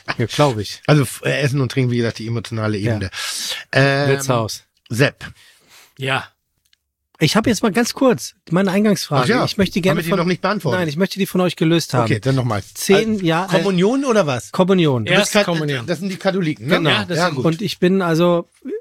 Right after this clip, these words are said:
Speaker 1: zur ersten Heiligen Kommunion, es gibt auch noch eine, äh, bin ich also neunundachtzig gegangen. Im
Speaker 2: Da
Speaker 1: April.
Speaker 2: bleibt
Speaker 3: Nein,
Speaker 2: aber die
Speaker 3: es
Speaker 2: Vorhaut dran, ne?
Speaker 1: Ja, ja.
Speaker 2: Ja, okay, gut.
Speaker 1: Das sind also, das sind also fünfunddreißig Jahre her.
Speaker 3: Erstkommunion heißt, man,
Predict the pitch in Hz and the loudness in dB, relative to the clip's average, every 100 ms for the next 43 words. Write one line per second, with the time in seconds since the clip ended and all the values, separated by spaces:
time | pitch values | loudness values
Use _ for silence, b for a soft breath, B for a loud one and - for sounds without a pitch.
0 | - - 165 202 - 196 156 180 180 165 | -8 -4 -2 -2 -2 0 2 2 0 -2
1 | 165 170 156 143 190 120 - 117 113 98 | 0 2 2 2 2 -2 -6 -8 -8 -8
2 | 98 101 120 B B B - 151 165 175 | -8 -6 -6 B B B 2 2 2 0
3 | 175 175 175 151 156 143 170 180 143 117 | 0 0 0 2 4 4 4 0 -2 -8
4 | - 139 135 120 107 139 143 135 139 165 | -8 -6 -2 -2 0 0 0 0 2 2
5 | 165 156 147 180 196 156 139 117 208 240 | 0 0 0 0 0 0 -6 -4 -6 -8
6 | _ _ _ _ 135 107 95 _ 110 107 | _ _ _ _ -2 -2 -4 _ -8 -8
7 | 107 98 98 147 156 175 147 151 - - | -10 -12 0 2 2 2 2 0 -2 0
8 | 147 165 147 - 185 175 160 160 143 139 | 0 2 0 0 2 2 0 0 0 0
9 | 143 139 123 104 - B B - 143 160 | 0 0 -2 -2 -8 B B -6 -2 -2
10 | - 170 156 143 143 147 131 131 135 - | -2 -2 0 2 2 0 0 0 -2 -6
11 | - 123 123 | -10 -4 -4